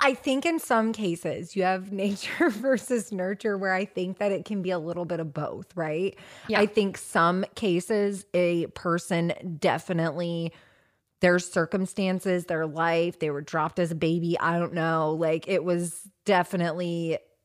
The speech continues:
Speaker 1: their
Speaker 2: Yeah.
Speaker 1: circumstances, but then sometimes I think it is a brain thing and they're just born that way. So I kinda wonder about this Fields guy.
Speaker 2: Apparently a lot of serial killers have head injuries from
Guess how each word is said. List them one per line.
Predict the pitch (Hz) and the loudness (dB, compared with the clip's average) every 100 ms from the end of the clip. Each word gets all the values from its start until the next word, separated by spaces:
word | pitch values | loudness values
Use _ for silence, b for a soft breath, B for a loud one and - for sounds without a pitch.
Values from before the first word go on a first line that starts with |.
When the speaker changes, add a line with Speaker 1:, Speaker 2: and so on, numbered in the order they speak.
| - | -10
Speaker 1:
their | 175 277 | 0 2
Speaker 2:
Yeah. | 262 - | 2 2
Speaker 1:
circumstances, | 233 220 233 214 233 220 226 | 0 0 0 -2 -4 -4 -6
but | 226 | -2
then | 226 | 0
sometimes | 220 208 247 339 349 | 0 0 -2 -2 -4
I | 349 | -6
think | - 311 | -6 -8
it | 302 | -6
is | 285 | -4
a | 262 | -4
brain | 202 208 233 233 | 0 2 2 -2
thing | 160 139 123 | -4 -6 -6
and | 175 | -6
they're | 180 | -4
just | 196 170 - | -6 -6 -2
born | 175 202 160 | 0 0 -2
that | 123 139 - | -4 -4 -4
way. | 143 113 73 71 - b b b b b b | -4 -4 -4 -10 -16 b b b b b b
So | - 220 196 185 185 - | -4 2 6 6 6 4
I | 185 | 0
kinda | 185 190 196 | 0 0 2
wonder | 190 190 185 | 0 0 0
about | 175 170 | 0 -4
this | 175 - | -8 -10
Fields | 156 151 - - | -12 -12 -14 -18
guy. | - 57 202 175 - _ _ | -16 -14 -16 -16 -20 _ _
Speaker 2:
Apparently | 220 233 254 554 494 | -4 -2 -2 0 0
a | 262 | 0
lot | 214 208 | 0 0
of | 226 | -2
serial | - 208 208 226 | -4 -4 -2 -2
killers | - 262 269 - | -2 0 0 -2
have | 202 - | -6 -4
head | 202 | -4
injuries | 202 196 196 190 185 - _ _ _ _ _ _ _ _ _ _ _ _ _ _ - | -2 -4 -4 -4 -6 -12 _ _ _ _ _ _ _ _ _ _ _ _ _ _ -6
from | 226 214 196 | -4 -4 -6